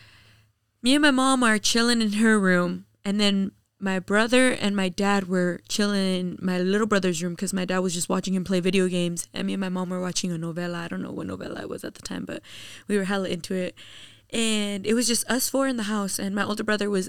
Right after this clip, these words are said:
out, so we knew it was just us four, right? And you know Mexican parents, we had tile in our kitchen, so we, I think, well, duh, I think everybody <laughs> has tile in their kitchen. But we had, uh, the chairs, they had wheels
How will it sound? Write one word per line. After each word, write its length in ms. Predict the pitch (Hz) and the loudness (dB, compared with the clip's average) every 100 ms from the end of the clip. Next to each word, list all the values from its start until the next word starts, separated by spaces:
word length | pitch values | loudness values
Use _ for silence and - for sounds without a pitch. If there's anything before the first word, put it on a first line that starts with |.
| - | 0
out, 400 | 190 185 180 - | 2 2 0 -2
so 180 | - 180 | -2 -2
we 160 | 196 | 0
knew 360 | 190 190 185 175 - | 0 0 -2 -6 -10
it 80 | 185 | -8
was 100 | 185 | -6
just 160 | - | -4
us 160 | - - | -4 -4
four, 180 | - - | -6 -6
right? 300 | - - - _ _ _ - - - - | -6 -8 -12 _ _ _ -20 -20 -20 -6
And 460 | 233 226 208 196 - - | 0 2 2 0 -6 -6
you 140 | 226 | 0
know 100 | 302 | 2
Mexican 400 | 247 233 220 185 | 4 2 -2 -2
parents, 400 | 214 196 190 185 330 - _ _ - - | 2 2 2 -2 -10 -18 _ _ -20 -16
we 200 | 208 233 | -4 -2
had 200 | 240 214 | 0 -2
tile 300 | - 208 202 | 2 4 6
in 80 | 196 | 4
our 100 | 175 | 0
kitchen, 340 | 175 214 226 202 | -2 -2 -2 0
so 220 | 190 180 | 0 0
we, 280 | 185 190 - _ _ 185 | 0 -4 -8 _ _ -18
I 40 | |
think, 160 | - - | -18 -14
well, 220 | 180 175 - | -12 -12 -10
duh, 180 | 175 175 | -8 -4
I 100 | - | -4
think 180 | 190 - | -4 -2
everybody 240 | 185 220 | 4 4
<laughs> 100 | - | 6
has 400 | 277 - - - | 2 2 -2 0
tile 300 | - 233 240 | 2 4 6
in 160 | 240 233 | 6 6
their 160 | 233 | 4
kitchen. 560 | 220 226 226 208 190 214 330 330 311 294 - | 4 2 2 2 0 0 -2 -2 -2 -4 4
But 180 | 262 247 | 4 6
we 200 | 277 311 | 6 6
had, 240 | 311 277 | 4 2
uh, 420 | - 240 226 202 | 4 6 6 6
the 160 | 196 214 | 4 2
chairs, 540 | - 226 254 311 - - | 4 4 6 4 0 0
they 120 | 240 | 2
had 180 | 262 190 | 2 2
wheels 580 | 190 214 277 220 190 | 4 4 6 4 2